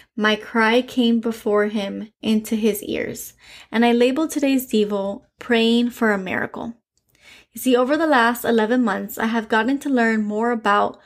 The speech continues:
your stories. A lot of you have reached out and you've let me know what it is that we're praying for in your life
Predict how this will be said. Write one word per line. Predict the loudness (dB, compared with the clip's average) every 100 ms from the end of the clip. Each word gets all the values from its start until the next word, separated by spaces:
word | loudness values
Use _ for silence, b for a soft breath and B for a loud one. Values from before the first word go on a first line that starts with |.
| B B B
your | 0 2 2
stories. | 0 -2 -2 -2 -4 -8 -12 -14 -10
A |
lot | 0 2 2
of | 2
you | 2
have | 2 0 2
reached | 0 0 -2
out | 0 2 2 0
and | -6
you've | -4 0
let | 0 2
me | 2
know | 2 2 2 -2 B B B
what | 0 2
it | 2 2
is | 4 4 0
that | -2 -2
we're | -6
praying | -6 -2 2 2 0
for | -2 0 0
in | -2
your | -4
life | -2 0 2 0